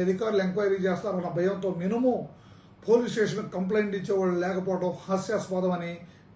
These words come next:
చాలామంది జనం ఈ కేసు గురించి చెప్పుకుంటున్నారు. ఈ కేసుని మనం కూడా అనేక పత్రికల్లో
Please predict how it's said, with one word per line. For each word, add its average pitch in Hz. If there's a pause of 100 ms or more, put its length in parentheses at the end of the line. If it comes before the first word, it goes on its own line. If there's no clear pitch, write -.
(120)
చాలామంది 180 (360)
జనం 185 (180)
ఈ - (120)
కేసు 196
గురించి 180
చెప్పుకుంటున్నారు. 180 (580)
ఈ - (100)
కేసుని 190
మనం 208
కూడా 196
అనేక 175 (100)
పత్రికల్లో 185